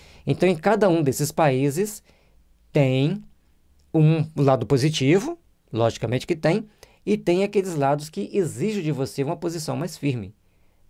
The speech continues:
porque senão a visão que nós temos dos países como ser humano encarnado é uma. O que os espíritos têm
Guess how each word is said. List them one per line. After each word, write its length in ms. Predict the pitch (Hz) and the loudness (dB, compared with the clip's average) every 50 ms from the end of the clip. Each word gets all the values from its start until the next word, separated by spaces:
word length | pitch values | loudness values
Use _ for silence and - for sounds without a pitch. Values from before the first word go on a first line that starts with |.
| - | -8
porque 240 | - 135 - - 110 | -8 -6 -4 -4 -6
senão 680 | - - 156 156 143 127 120 123 131 147 156 165 190 196 185 _ _ _ _ _ _ _ _ _ _ _ _ _ _ _ _ - - | -4 -2 0 2 2 2 0 -2 -2 -4 -6 -8 -10 -12 -14 _ _ _ _ _ _ _ _ _ _ _ _ _ _ _ _ -10 0
a 80 | - 147 | 2 4
visão 600 | 123 147 151 107 110 170 202 202 160 107 101 - - - - - - - - - - - - - 156 147 | 4 6 4 6 6 6 6 6 4 4 2 0 -6 -10 -14 -16 -18 -18 -20 -18 -18 -16 -14 -12 -10 0
que 120 | - 156 147 | 2 4 6
nós 180 | 156 151 151 | 6 6 4
temos 340 | - - 147 143 135 123 110 | 4 4 4 6 6 6 6
dos 200 | 101 127 123 - | 4 4 2 4
países 760 | - 123 120 123 143 156 - 95 101 101 - - - - - - - - - - - - | 4 4 6 6 6 6 4 4 0 -2 -2 -4 -10 -12 -14 -16 -18 -18 -16 -16 -12 2
como 240 | - 147 139 135 113 - - 71 62 60 - - - | 4 4 6 6 4 2 0 -8 -8 -10 -12 -12 -8
ser 360 | - - - 143 143 143 135 | -4 2 4 4 6 6 6
humano 340 | 120 123 127 139 143 139 127 | 6 6 6 6 6 6 6
encarnado 640 | 120 - - 110 107 120 139 151 143 107 - - - - | 4 2 2 0 2 4 4 4 4 2 0 -4 -4 0
é 100 | 143 156 | 2 4
uma. 320 | 160 151 135 117 107 101 - - - - - - - - - - - | 6 6 4 4 0 -2 -4 -4 -6 -6 -6 -6 -6 -4 -4 -4 0
O 80 | - 147 | 0 2
que 120 | 156 190 | 4 4
os 120 | 202 175 214 | 4 4 4
espíritos 500 | 208 - - - 180 160 156 180 165 - | 2 0 2 2 2 2 2 0 -2 0
têm 380 | - 139 139 147 175 185 180 | 2 4 4 4 4 2 -2